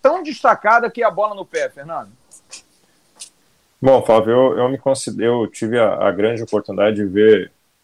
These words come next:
Speaker 2: ver grandes goleiros da história do futebol brasileiro e mundial atuarem, ah, na minha infância, né? Eu sempre quis ser goleiro, deixar bem claro, desde a minha infância, sempre quis,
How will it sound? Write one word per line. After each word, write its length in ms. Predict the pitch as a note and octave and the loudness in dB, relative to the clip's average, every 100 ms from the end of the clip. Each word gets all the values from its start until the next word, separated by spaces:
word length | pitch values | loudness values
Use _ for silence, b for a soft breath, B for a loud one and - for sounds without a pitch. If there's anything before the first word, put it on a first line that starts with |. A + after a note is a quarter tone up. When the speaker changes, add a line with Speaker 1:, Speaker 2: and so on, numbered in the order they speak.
| _ _ | _ _
Speaker 2:
ver 140 | G2+ G2 | -2 0
grandes 400 | G#2 B2+ A2 F#2+ | 2 0 0 0
goleiros 440 | G#2 F#2+ A2 G#2+ | 2 4 4 4
da 100 | G2+ | 0
história 340 | G2 - G#2 | -2 2 2
do 60 | G#2+ | 2
futebol 420 | G2+ - F#2 G2+ | -6 -6 0 2
brasileiro 440 | G2+ G2 F2 G2+ G#2 | 2 0 2 2 2
e 40 | |
mundial 380 | F#2+ F2+ F#2+ G#2+ | -2 2 6 6
atuarem, 600 | A2 G2+ G2+ G#2 G2 F#2 _ - | 4 2 4 4 -2 -12 _ -16
ah, 260 | - - _ _ _ - A2 A2+ _ - | -16 -18 _ _ _ -20 -20 -20 _ -12
na 60 | F#2+ | -8
minha 160 | G2 | -6
infância, 520 | F#2+ - A2 A2 - F#2+ | -6 2 2 2 0 0
né? 220 | G#2+ A#2 _ _ _ - | 0 -2 _ _ _ -2
Eu 80 | G#2 | 2
sempre 300 | C3+ B2+ - | 2 0 0
quis 200 | A#2+ - | 0 0
ser 100 | G#2 | 2
goleiro, 320 | G2+ G#2 G#2+ | 4 4 2
deixar 240 | G2 G#2 | 0 -2
bem 140 | F#2+ G2+ | -4 0
claro, 300 | G#2 G#2+ G2 | 4 4 4
desde 280 | G2+ G#2+ | 2 2
a 20 | G2+ | -2
minha 160 | F#2+ | -8
infância, 400 | F#2 G#2 G#2+ - | -6 -4 -4 -6
sempre 320 | - G2 F#2 | -8 -8 -8
quis, 400 | - G2+ G2+ F#2+ | -6 -2 -2 -4